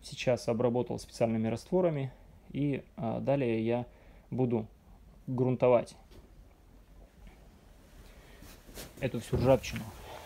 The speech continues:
А, но для меня непонятно, почему вот этот лист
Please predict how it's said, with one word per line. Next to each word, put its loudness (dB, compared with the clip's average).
А, 4
но 2
для 2
меня 4
непонятно, 2
почему 2
вот -2
этот 2
лист -4